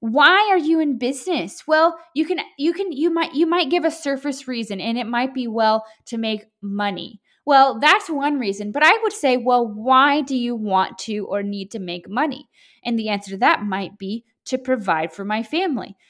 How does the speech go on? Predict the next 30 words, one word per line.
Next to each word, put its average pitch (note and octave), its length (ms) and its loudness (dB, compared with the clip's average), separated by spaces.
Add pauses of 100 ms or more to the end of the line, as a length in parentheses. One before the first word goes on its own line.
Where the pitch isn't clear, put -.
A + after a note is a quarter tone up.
(120)
And C#4 240 0
then F4+ 340 0
you C#4+ 220 0
could C#4+ 200 -4
ask B3 260 2
yourself, B3+ 260 -4
"Well, C#4 160 -2
why A3+ 360 0
do B3+ 80 -2
you D4 160 2
need A3 260 -4
to A#3 120 -6
provide G3+ 540 -4
for - 140 -12
your G#3+ 160 -6
family B3+ 360 -4
or G3+ 180 -4
want F#3 340 -8
to G#3+ 80 -14
provide F3+ 480 -6
for - 80 -16
your F#3 160 -6
family?" A3+ 480 -6 (300)
And A#3+ 160 -2
that A#3+ 200 2 (220)
third A3+ 420 0
why A#3 280 -2
deep, A3 380 -8 (260)
that, G#3 720 2 (300)
the, G3 280 0